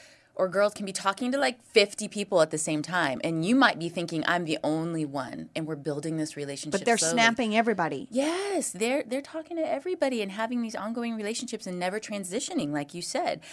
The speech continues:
Speaker 1: And so, again, there's not that authenticity of the in-person commitment because we're living in this kind of fake in-between space.
Speaker 2: Well, and, you know, we just did a show recently on Visco Girl,
Speaker 1: Yeah.
Speaker 2: V S C O Girl,
Speaker 1: Mm-hmm.
Speaker 2: you know, and that's an image that you
Speaker 1: Yeah.
Speaker 2: can have. And again, it's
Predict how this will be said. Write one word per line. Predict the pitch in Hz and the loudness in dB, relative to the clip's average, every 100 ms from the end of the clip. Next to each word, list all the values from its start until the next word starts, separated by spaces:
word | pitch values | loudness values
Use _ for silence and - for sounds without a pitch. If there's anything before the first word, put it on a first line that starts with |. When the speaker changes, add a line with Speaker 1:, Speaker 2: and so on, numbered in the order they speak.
| - - | -16 -6
Speaker 1:
And | 196 | -4
so, | 190 208 | 2 4
again, | 214 185 214 262 175 | 4 2 -2 -2 -2
there's | 165 165 | -4 -4
not | 190 | -4
that | 185 - - | -4 -2 0
authenticity | 180 - 185 180 - 262 247 - 139 156 - - - - | 0 0 -4 -4 -4 -4 -4 -6 -8 -10 -12 -18 -4 0
of | 170 | 0
the | 165 - | 0 0
in-person | 175 185 180 170 160 160 151 | 2 0 -2 0 0 -2 -4
commitment | - 160 160 185 - 135 60 - - - | -4 -6 -4 -4 -6 -8 -8 -12 -20 -12
because | 175 165 170 156 | -8 -2 -2 0
we're | 160 | -2
living | 151 151 160 | -2 -2 -2
in | 165 160 | -2 -2
this | 151 | -4
kind | - 151 | -6 -6
of | 143 | -6
fake | - 147 143 - | -6 -6 -6 -10
in-between | 139 135 143 - 127 | -14 -12 -14 -14 -12
space. | - - 147 - - - - - - | -12 -14 -14 -16 -16 -14 -14 -6 8
Speaker 2:
Well, | 311 269 262 | 12 12 10
and, | 277 269 262 | 4 2 2
you | 277 | 4
know, | 269 | 4
we | 240 254 | 4 2
just | 277 - | 0 0
did | 233 | 0
a | |
show | - 240 | 2 4
recently | 208 202 214 226 214 | 4 2 0 -2 -2
on | 190 190 185 | -2 -2 2
Visco | 254 - 214 | 2 4 4
Girl, | 180 151 - 185 | 4 0 -2 -4
Speaker 1:
Yeah. | |
Speaker 2:
V | - 220 | 0 2
S | 220 220 240 | 2 0 -4
C | 202 | -4
O | 196 | -2
Girl, | 220 175 156 - | -2 -4 -6 -6
Speaker 1:
Mm-hmm. | 165 151 156 | -10 -10 -8
Speaker 2:
you | 208 254 | 0 4
know, | 220 208 | 4 4
and | 226 226 | 4 4
that's | 240 - | 4 2
an | 269 | -4
image | 202 180 139 - - - | -4 -8 -8 -8 -10 -8
that | 185 208 | -4 -4
you | 175 | -4
Speaker 1:
Yeah. | 185 | -6
Speaker 2:
can | 196 185 | -6 -6
have. | 185 175 - - | -4 -2 -2 0
And | 233 247 | 0 0
again, | 233 294 370 302 262 262 | 0 0 2 4 2 2
it's | 262 - - | 0 0 -2